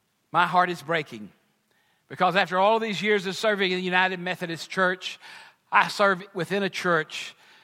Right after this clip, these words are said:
that is struggling for a sense of unity unlike it ever has before. At times past, when people called Methodists have been joined together,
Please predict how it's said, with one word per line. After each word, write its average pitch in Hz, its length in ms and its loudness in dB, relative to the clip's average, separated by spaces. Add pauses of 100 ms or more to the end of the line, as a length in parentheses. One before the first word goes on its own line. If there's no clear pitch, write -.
(500)
that 165 160 6
is 160 140 -2
struggling 170 580 0
for 156 180 -4
a 147 40 0
sense 175 300 -4
of 147 140 -6
unity 151 540 -2
unlike 156 480 2
it 143 120 -2
ever 143 240 0
has 135 280 -4
before. 117 520 -12 (1500)
At 131 120 -6
times 180 320 4
past, 185 360 2
when 160 100 -8
people 165 220 -4
called 156 200 2
Methodists 160 380 -4
have 147 140 -10
been 147 160 -8
joined 160 260 -4
together, 165 420 -2